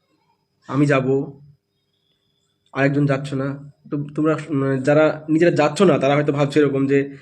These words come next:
"আমি গিয়ে কি করব? আর তো সবাই যাচ্ছে, আমার বন্ধু যাচ্ছে, আমি না গেলে হবে।" প্রত্যেকে কিন্তু এটাই ভাবছো যে, "আমি গিয়ে কি হবে? আমি, বা আমি যাবো না, আমার বন্ধু যাচ্ছে।"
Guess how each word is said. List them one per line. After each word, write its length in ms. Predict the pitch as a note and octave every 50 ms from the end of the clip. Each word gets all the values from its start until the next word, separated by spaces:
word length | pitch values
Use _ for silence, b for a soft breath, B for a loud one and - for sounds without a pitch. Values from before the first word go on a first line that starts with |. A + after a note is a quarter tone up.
| B B B B B B B B -
"আমি 180 | - F#3+ G#3+
গিয়ে 180 | F#3+ F3 F#3+ F3+
কি 100 | F#3 E3+
করব? 420 | - D3+ C#3+ B2+ B2 A2+ A2+ A2+ - _ _ _ _ _ _ _ _ -
আর 160 | F3 E3+ E3
তো 120 | E3+ E3+ D#3
সবাই 180 | D#3 C#3+ C#3
যাচ্ছে, 300 | B2+ B2 A#2 - - C3 C3 _ _ _ _ _ - -
আমার 180 | C#3 C3+ C#3
বন্ধু 200 | C3+ C3 C3+ C3+
যাচ্ছে, 320 | C3 B2+ A2+ - - A#2+ - - _ _ _ _ _
আমি 140 | - F3+ F#3+
না 100 | F3 D#3
গেলে 180 | C#3+ D3 D3+ E3+
হবে।" 220 | C3 A#2 A2+ A2+ - - _ _ _ _ _ _ _ _ _ _ -
প্রত্যেকে 400 | F3+ F#3+ F#3+ E3+ G#3+ A3 A3 A3
কিন্তু 220 | G#3+ G3+ G3+ G#3
এটাই 220 | - F3 G3+ G#3
ভাবছো 280 | F3+ E3 D3 C#3 - C#3
যে, 100 | C3+ C#3
"আমি 220 | D#3 D#3+ E3+ E3+
গিয়ে 200 | E3 D3+ D#3+ E3
কি 140 | D#3+ - E3
হবে? 480 | D3 D3 C3+ C3 C3+ C3+ C3+ C3+ C#3 - - - -
আমি, 260 | - D3+ D#3 D#3 D#3 C#3+
বা 340 | C3+ C#3+ C#3 C#3 C#3 C#3
আমি 220 | C#3 A#2+ - D3+ D#3
যাবো 180 | D#3 C#3+ C#3+
না, 120 | C#3 C#3 C#3
আমার 220 | B2+ A#2+ D3 D3+
বন্ধু 260 | D3 D3+ D3 C#3+ C#3+
যাচ্ছে।" 440 | C#3+ C#3 C3 - - - B2+ B2+ C3